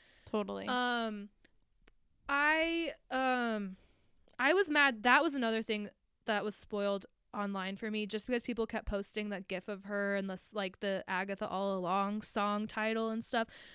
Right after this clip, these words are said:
Speaker 2: which it's like, whatever. I was late to start the show, but I was still kind of sad. So I was, like, a little sus-, I went in suspicious, more suspicious of her character than I would have otherwise, you know?
Speaker 1: Mm-hmm.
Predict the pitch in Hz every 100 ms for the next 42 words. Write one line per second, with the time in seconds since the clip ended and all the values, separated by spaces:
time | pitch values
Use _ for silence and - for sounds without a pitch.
0 | - - 254 247 254 226 - _ _ _
1 | _ _ _ - 247 240 226 240 226 220
2 | - _ - 220 233 202 220 214 - 220
3 | - 202 185 - 185 - 247 240 233 220
4 | 196 202 - 196 - 208 202 214 190 196
5 | 196 190 208 196 196 202 - _ - 226
6 | 214 247 262 262 254 - 269 262 320 285
7 | 285 262 233 240 - 220 233 240 269 285
8 | 277 - 240 247 240 226 208 208 202 -
9 | 220 220 214 196 190 185 185 269 269 254
10 | 233 277 285 294 233 208 196